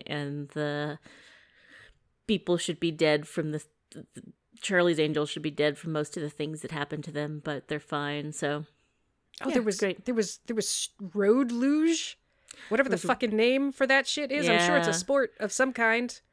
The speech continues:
Speaker 1: Uh-huh.
Speaker 2: But to follow the Terminator two's car and get the information they needed to re-, after they realized he was a bad guy, Lucy Liu gets <laughs> onto a road luge and just goes down the road by his Porsche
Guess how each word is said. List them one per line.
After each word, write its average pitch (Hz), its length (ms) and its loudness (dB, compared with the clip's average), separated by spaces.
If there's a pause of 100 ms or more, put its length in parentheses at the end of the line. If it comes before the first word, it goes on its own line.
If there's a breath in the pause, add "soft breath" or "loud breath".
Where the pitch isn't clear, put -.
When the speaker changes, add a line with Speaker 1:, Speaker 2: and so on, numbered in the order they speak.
Speaker 1:
Uh-huh. 185 380 -2 (420 soft breath)
Speaker 2:
But 226 160 2
to 240 100 2
follow 262 320 4
the 247 100 4
Terminator 254 520 4
two's 254 540 -2
car 247 520 2
and 208 240 -2
get 226 160 0
the 233 100 -2
information 226 460 0
they 202 100 2
needed 220 300 2
to 208 240 0 (400)
re-, 220 220 2
after 208 240 0
they 214 100 4
realized 214 440 0
he 226 120 -6
was 208 180 0
a 202 60 -2
bad 202 280 0
guy, 170 420 0 (200 soft breath)
Lucy 233 280 2
Liu 262 240 4
gets - 360 -2
<laughs> - 0 -
onto 359 300 4
a 392 140 6
road 349 280 2
luge - 520 -2
and 269 140 0
just - 380 0 (500 loud breath)
goes 220 260 2
down 277 260 8
the 285 80 2
road 277 380 6
by 220 160 4
his 262 160 0
Porsche - 540 4